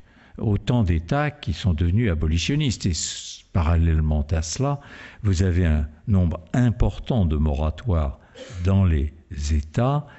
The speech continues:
parce que, euh, on s'est aperçu au long des années, euh, et particulièrement lorsque l'on a eu l'occasion de se pencher sur certaines condamnations et, euh, d'examiner, euh,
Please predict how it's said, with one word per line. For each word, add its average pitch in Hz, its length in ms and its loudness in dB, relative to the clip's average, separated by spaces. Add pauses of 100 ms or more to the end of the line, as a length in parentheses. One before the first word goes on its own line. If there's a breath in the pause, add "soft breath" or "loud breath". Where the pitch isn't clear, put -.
(360 loud breath)
parce - 300 -4
que, 104 280 2 (380 loud breath)
euh, 80 160 -2 (120)
on 76 60 -2
s'est 85 260 -2
aperçu 85 680 -2 (400 loud breath)
au 87 160 -2
long 85 240 4
des 76 280 0
années, 107 360 2 (480 loud breath)
euh, 85 360 0
et 76 100 -2
particulièrement 80 1040 0 (280 loud breath)
lorsque 82 500 -2
l'on 87 180 2
a 78 60 2
eu 73 100 2
l'occasion 80 520 0
de 80 60 2
se - 120 -6
pencher 80 480 -2
sur - 280 -6
certaines 82 440 0
condamnations 82 920 2 (340 loud breath)
et, 95 400 -2
euh, 87 180 0
d'examiner, 80 840 2 (360 loud breath)
euh, 104 120 -4